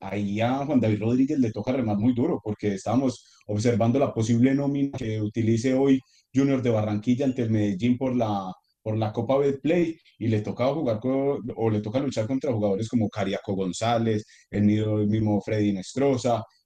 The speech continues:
eh, en la zona medular James Sánchez, si quiere jugar como volante mixto. Entonces tiene que mostrar un muy buen nivel Juan David, eh, Rodríguez Rico para que esté en la titular del equipo Tiburón.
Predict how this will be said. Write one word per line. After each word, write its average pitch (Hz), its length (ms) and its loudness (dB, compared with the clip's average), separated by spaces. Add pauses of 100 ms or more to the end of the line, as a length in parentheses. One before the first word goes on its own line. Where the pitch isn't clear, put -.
eh, 95 640 -2
en 95 120 -4
la 101 140 -2
zona 113 240 0
medular 101 420 2
James 104 320 -2
Sánchez, 127 420 0
si 107 80 -4
quiere 113 200 0
jugar 104 180 0
como 113 200 2
volante 101 380 0
mixto. 123 440 0 (260)
Entonces 107 220 -2
tiene 135 180 4
que 147 80 0
mostrar 143 400 2
un 143 340 0
muy 170 120 6
buen 165 220 0
nivel 165 300 0
Juan 156 160 0
David, 127 320 4 (360)
eh, 131 600 2
Rodríguez 139 460 2
Rico 131 240 -2
para 104 220 -2
que 95 400 -4 (260)
esté 104 460 -4
en 120 60 2
la 113 100 2
titular 104 400 -2
del 113 140 2
equipo 110 260 -6
Tiburón. 104 360 -2